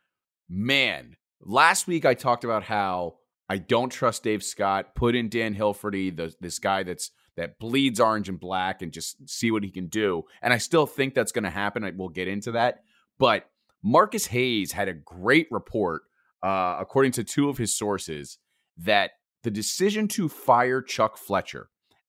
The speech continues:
and the, the coinciding decision to promote Danny Briere to interim, which all intents and purposes seems to be just kind of a due diligence thing, and fully expect to be the full G M by the summer. Uh, and we get to the draft when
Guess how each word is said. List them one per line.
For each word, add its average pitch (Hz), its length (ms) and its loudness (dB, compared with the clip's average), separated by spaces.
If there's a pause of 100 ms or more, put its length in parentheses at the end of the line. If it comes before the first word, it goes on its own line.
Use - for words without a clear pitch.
and 135 320 4
the, 120 320 2
the 104 160 -6
coinciding 110 800 2
decision 101 460 -6
to 95 180 -14
promote 107 440 -4
Danny 104 220 -4
Briere 98 520 -2 (280)
to 135 240 0
interim, 143 400 2
which 113 320 -2
all 120 180 2
intents 107 300 -4
and 101 120 -10
purposes 101 460 -4
seems 95 200 -8
to - 80 -20
be 87 100 -8
just 85 180 -8
kind 90 160 -2
of 78 80 -4
a 73 60 -10
due 82 180 -8
diligence 120 520 0
thing, 104 300 -2 (420)
and 107 200 -4
fully 120 240 6
expect - 360 -2
to 92 40 -12
be 87 120 -6
the - 80 -12
full 123 220 2
G 98 220 -4
M 90 140 -4
by 80 140 -4
the 73 80 -14
summer. 71 380 -8 (300)
Uh, 85 360 2
and 87 120 -8
we 82 120 -10
get 78 180 -10
to - 80 -16
the 76 80 -12
draft 101 400 0
when 90 160 -6